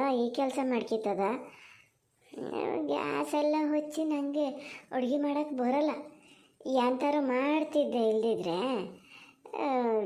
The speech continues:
ಒಂದಿನ ಇದ್ದು ನೋಡ್ಕೊಂಡ್ರೆ ಮತ್ತೆ ಮನೆ ದಿವ್ಸಕ್ಕೆ ಮಾಡ್ತೀನಿ. ನಮ್ಮ ಮನೇಲಾದ್ರೆ ಹೌದು, ಈ ಅಂಥವ್ರು ಮಾಡ್ಬೋದು, ಒಂಚೂರು ಹೆಚ್ಚು ಕಮ್ಮಿ ಆದ್ರೆ ಏನಾಗಲ್ಲ. ಇದು ಏನ್ ಅಂದ್ಕೊತದ ರಮ್ಯಾ, ಒಟ್ಟ ರಸಿ ಹೋಗಿದ್ ಮಾಡಿದ್ರೆ. ಅದು ಹೋತೀನಿ ನೋಡೋಣ, ಮಾಳಿಗೆಲ್ಲ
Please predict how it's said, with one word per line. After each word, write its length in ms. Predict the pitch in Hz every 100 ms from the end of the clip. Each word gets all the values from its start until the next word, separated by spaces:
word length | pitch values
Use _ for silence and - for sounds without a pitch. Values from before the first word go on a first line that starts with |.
| 185 180
ಒಂದಿನ 560 | 170 175 240 254 269 320
ಇದ್ದು 320 | 370 302 403
ನೋಡ್ಕೊಂಡ್ರೆ 680 | 311 302 370 381 381 370 392
ಮತ್ತೆ 340 | 359 349 -
ಮನೆ 320 | 359 339 339 339
ದಿವ್ಸಕ್ಕೆ 340 | 339 339 330
ಮಾಡ್ತೀನಿ. 640 | 294 311 339 339 330 220 151 - - - - -
ನಮ್ಮ 260 | 233 214 294
ಮನೇಲಾದ್ರೆ 680 | 349 359 359 339 320 294 302 370
ಹೌದು, 360 | 330 294 240 185 180 - - - - 339
ಈ 60 | 359
ಅಂಥವ್ರು 460 | 320 311 302 320
ಮಾಡ್ಬೋದು, 380 | 285 285 277 349
ಒಂಚೂರು 300 | 294 311 320
ಹೆಚ್ಚು 220 | 262 277
ಕಮ್ಮಿ 300 | 285 277 269
ಆದ್ರೆ 180 | 254 302
ಏನಾಗಲ್ಲ. 600 | 269 214 - - - 180
ಇದು 300 | 196 214 240
ಏನ್ 80 | 180
ಅಂದ್ಕೊತದ 560 | 170 139 170 170 160 185
ರಮ್ಯಾ, 280 | 151 151 160 - - - - - - 247
ಒಟ್ಟ 180 | 247 220
ರಸಿ 360 | 202 190 208
ಹೋಗಿದ್ 380 | 208 185 185 185
ಮಾಡಿದ್ರೆ. 320 | 180 170 -
ಅದು 580 | - - - - - -
ಹೋತೀನಿ 800 | 180 190 226 - 247 226 254 214
ನೋಡೋಣ, 340 | 160 175 190
ಮಾಳಿಗೆಲ್ಲ 560 | 190 190 190 196 214